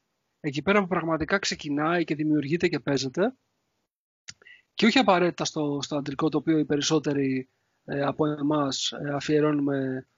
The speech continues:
πάρα πολύ χρόνο να το παρακολουθούμε, αλλά στο γυναικείο μπάσκετ. Λοιπόν, και κάνοντας αυτή την, ε, πολύ σύντομη εισαγωγή, θα ήθελα να καλησπερίσω και να καλωσορίσω σε Red Podcast,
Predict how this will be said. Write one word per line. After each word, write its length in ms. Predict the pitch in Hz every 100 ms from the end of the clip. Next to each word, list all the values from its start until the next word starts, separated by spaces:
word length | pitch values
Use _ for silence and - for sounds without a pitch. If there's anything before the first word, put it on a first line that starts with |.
| _
πάρα 220 | - 151
πολύ 160 | 139 147
χρόνο 220 | 143 151
να 60 | 147
το 60 |
παρακολουθούμε, 580 | 143 139 135 131 156 202 277 - _ _
αλλά 200 | - 180
στο 140 | 180 180
γυναικείο 420 | 170 180 170 214
μπάσκετ. 420 | 156 131 - 127 - _ _ - - _ _ _ _ _ 156
Λοιπόν, 400 | 160 170 170 170
και 160 | 175
κάνοντας 360 | 160 233 240 190
αυτή 180 | 170 214
την, 240 | 208 190
ε, 140 | 170
πολύ 240 | 143 156 185
σύντομη 800 | - 202 196 165 147 135 131 143
εισαγωγή, 500 | 139 156 135 131 170
θα 100 | 214
ήθελα 260 | 202 226 196
να 160 | 175 165 156 147 143 - _ _
καλησπερίσω 640 | - 160 151 156 156 185
και 80 | 214
να 80 | 190
καλωσορίσω 580 | 165 165 156 156 190 190
σε 220 | 170 160
Red 120 | 165 175
Podcast, 480 | - 160 170 240 262